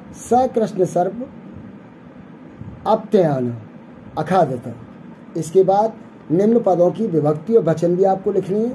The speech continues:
पहले पद विभक्ति वचन, क पद नया विभक्ति तृतीय वचन एक, ख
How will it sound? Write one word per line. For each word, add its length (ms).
पहले 300
पद 420
विभक्ति 500
वचन, 380
क 320
पद 180
नया 360
विभक्ति 520
तृतीय 520
वचन 300
एक, 220
ख 320